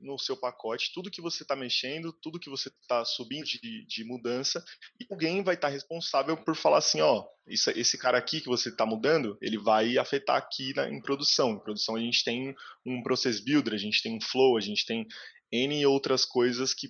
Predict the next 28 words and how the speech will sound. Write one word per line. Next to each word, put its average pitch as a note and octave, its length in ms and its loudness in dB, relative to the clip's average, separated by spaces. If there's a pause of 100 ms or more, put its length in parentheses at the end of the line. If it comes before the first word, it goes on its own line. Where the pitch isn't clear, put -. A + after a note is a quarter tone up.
(100)
podem, A#2+ 540 2 (240)
é, A2 240 0
ser A2+ 180 2
afetadas. A2+ 680 0 (200)
E A#2+ 80 0
aí A#2 140 4
já B2 140 4
levanta B2 640 0 (260)
essa A2+ 240 -2
bola A2+ 400 0
pra, A#2+ 340 2
pro A#2+ 140 -10
time A#2+ 220 -4
de A2 60 -8
desenvolvimento A#2 400 -4
voltar B2 520 2
e D3 120 -6
já C3+ 200 2
construir C#3+ 480 -4
da D#3 120 0
forma D3+ 260 -2
certa. - 400 0 (800)
Então, B2+ 200 0 (560)
claro D#3 260 2
que F3 100 -4
isso - 120 -2
não D#3+ 220 -2
vai, C3+ 240 4